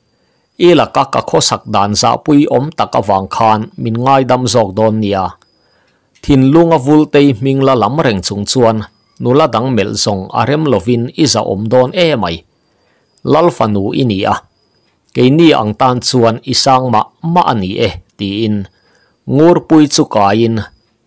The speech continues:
Lal tual theng thim chin zel chu in a hruai chho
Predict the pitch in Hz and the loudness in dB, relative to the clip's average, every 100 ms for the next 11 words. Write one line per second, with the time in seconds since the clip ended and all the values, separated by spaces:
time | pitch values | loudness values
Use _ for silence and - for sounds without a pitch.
0 | - 135 143 143 139 135 131 - 175 165 | -6 0 0 0 2 0 0 -2 -2 -4
1 | - - 143 139 135 110 98 123 156 - | -6 -4 -2 0 -2 0 2 2 2 -2
2 | 113 117 110 113 113 - 139 139 135 98 | -6 -4 -4 -4 -6 -4 0 0 0 -4